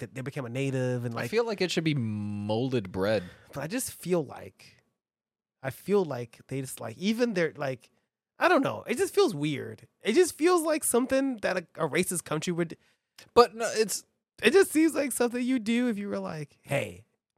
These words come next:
Speaker 1: maybe if we make chicken tikka masala the national dish, they won't think that we're gonna colon-, but we're not gonna colonize ya.
Speaker 2: No, it was done to, it, uh, what I think is kinda weird about it is not that, it's the opposite of, like,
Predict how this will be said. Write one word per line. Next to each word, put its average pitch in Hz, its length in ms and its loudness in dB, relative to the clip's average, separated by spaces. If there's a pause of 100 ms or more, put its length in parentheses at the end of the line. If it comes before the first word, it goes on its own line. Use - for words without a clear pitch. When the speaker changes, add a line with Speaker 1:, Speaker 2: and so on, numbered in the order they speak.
(100)
Speaker 1:
maybe 151 300 4
if 143 100 0
we 135 60 0
make 131 340 -2 (280)
chicken 143 320 -4
tikka - 260 -4
masala 127 680 0 (520)
the 143 120 -8
national 143 480 0
dish, 139 240 0
they 170 180 0
won't 156 300 -2
think 160 240 -8
that 143 160 -2
we're 151 80 -4
gonna 143 240 -2
colon-, 196 480 4 (680)
but - 140 -12
we're 143 120 -2
not 135 160 -4
gonna 156 180 0
colonize 160 600 0
ya. 147 260 -2 (680)
Speaker 2:
No, 262 300 6
it 160 80 2
was 175 200 2
done 202 300 4
to, 185 260 0 (120)
it, 202 140 2 (120)
uh, - 100 -8 (100)
what 165 300 2
I 208 180 6
think 160 240 -2
is 123 140 0
kinda 135 300 2
weird 113 320 2
about 107 320 4
it 104 200 0
is 120 160 -4
not 151 320 0
that, 135 200 2
it's 123 160 -6
the 123 140 -6
opposite 151 580 2
of, 120 140 -2
like, 113 220 2